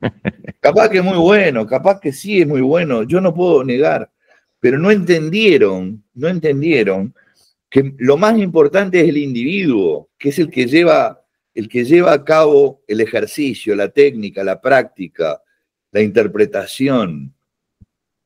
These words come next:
Speaker 2: El individuo, el individuo, no, no el rango, no el grado. No el grado.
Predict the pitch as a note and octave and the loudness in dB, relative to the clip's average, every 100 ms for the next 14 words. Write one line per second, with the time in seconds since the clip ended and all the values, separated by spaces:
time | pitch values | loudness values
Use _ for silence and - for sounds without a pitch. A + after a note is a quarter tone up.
0 | _ _ _ _ _ G2+ A2+ A2+ B2 E3+ | _ _ _ _ _ -4 -2 0 0 2
1 | F#3+ C3 F#2+ D#2+ - G#2 G#2+ A2+ D#3+ A#2+ | 4 4 4 2 0 -2 -2 -2 -2 0
2 | G2+ A#2+ E3+ E3+ C3+ D3+ F3+ D#3+ A2+ B2 | 0 2 2 2 0 0 2 2 2 0
3 | A2 G2 E2+ A2+ F#3 D3 G#2+ E2 D2 B1 | -2 -4 -4 -2 -2 2 0 0 -8 -12
4 | - _ _ _ _ _ _ _ _ _ | -16 _ _ _ _ _ _ _ _ _
5 | _ _ C#3+ E3+ C#3+ F3+ B2+ - | _ _ -4 0 0 2 -2 -6